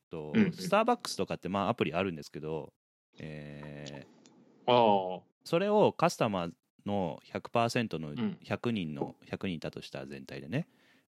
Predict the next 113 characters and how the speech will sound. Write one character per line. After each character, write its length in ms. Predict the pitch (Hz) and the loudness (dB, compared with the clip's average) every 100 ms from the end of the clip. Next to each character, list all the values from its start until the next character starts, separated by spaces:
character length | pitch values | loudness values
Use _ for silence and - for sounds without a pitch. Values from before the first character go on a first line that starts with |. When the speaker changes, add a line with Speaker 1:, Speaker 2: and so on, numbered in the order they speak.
| _ | _
Speaker 1:
そ 100 | 127 | -2
の 60 | |
う 60 | 151 | 2
ち 100 | 139 | 4
何 240 | 120 147 | 4 6
割 400 | 190 170 92 - - | 6 6 6 2 -2
が 180 | 98 85 | 0 2
そ 100 | 87 | 2
の 120 | 87 | 0
ア 40 | |
プ 100 | - | 0
リ 60 | 85 | -2
持 80 | 78 | -2
っ 40 | |
て 120 | - | -4
る 80 | 80 | -4
か 100 | - | -6
っ 20 | |
て 80 | - - | -6 -4
言 100 | 82 | -2
っ 20 | |
た 40 | |
ら、 200 | 71 69 - - | -2 -4 -8 -6
Speaker 2:
う 20 | |
ん。 40 | |
Speaker 1:
百 200 | 120 113 | -4 4
パ 100 | - | 6
ー 40 | 156 | 6
セ 100 | 156 | 6
ン 60 | |
ト 80 | 135 | 0
で 60 | 131 | -4
は 80 | |
な 140 | 143 160 | -2 -2
い 60 | |
わ 100 | - | -4
け 120 | - - | -8 -16
で 80 | |
す 80 | - | -10
よ 60 | - | -8
ね、 120 | 180 _ _ - | -8 _ _ -6
絶 160 | 147 - | -6 -4
対。 160 | - - _ _ | -4 -4 _ _
Speaker 2:
う 60 | 107 | -4
ん 60 | |
う 20 | 95 | -2
ん 0 | 98 87 87 80 | -4 -8 -10 0
う 20 | |
ん。 20 | |
ま 140 | 104 92 | 4 4
あ、 40 | |
そ 120 | - 92 | 6 4
う 40 | |
や 60 | 82 | 2
ろ 100 | 85 | 2
う 40 | |
ね。 380 | 110 127 85 67 - | 4 4 2 -6 -6
Speaker 1:
う 60 | 98 | -4
ん。 20 | |
Speaker 2:
う 40 | 90 | -4
ん。 100 | - | -4
Speaker 1:
で、 300 | 123 139 139 | 2 4 4
そ 100 | 135 | 2
れ 60 | 175 | 4
に 60 | |
対 100 | 185 | 4
し 20 | |
て 60 | - | 4
こ 80 | 104 | 2
れ 60 | 95 | 4
ア 80 | |
プ 140 | 135 - | 4 2
リ 60 | |
で 60 | 85 | 0
し 80 | - | -2
か 120 | 87 | -4
注 160 | - 87 | -2 -4
文 120 | 90 | -2
で 120 | 90 | -4
き 100 | 95 | -4
な 100 | 80 | -4
い 60 | 69 | -6
ん 100 | 73 | -2
で、 360 | 85 82 69 _ _ _ - | 0 0 -2 _ _ _ -4
お 60 | |
客 160 | 131 131 | -2 2
さ 160 | 147 | 2
ん 40 | 131 | 4
百 200 | 123 - | 2 4
パ 80 | 143 | 6
ー 40 | |
セ 120 | 156 | 6
ン 80 | 127 | 2
ト 100 | 73 | 0
こ 220 | - - | -4 -6
の 240 | 80 76 - | -4 -6 0
ア 100 | 101 | 0
プ 100 | - | 2
リ 100 | 71 | 0
を 120 | 73 | -2
ダ 180 | 69 85 | 0 0
ウ 60 | 82 | 0
ン 20 | |
ロ 80 | 78 | -2
ー 20 | |
ド 80 | - | -4
し 80 | |
て 80 | - | -8
る 80 | 71 | -8
ん 40 | |
で 60 | 67 | -10
す 120 | - | -10
よ。 120 | - | -12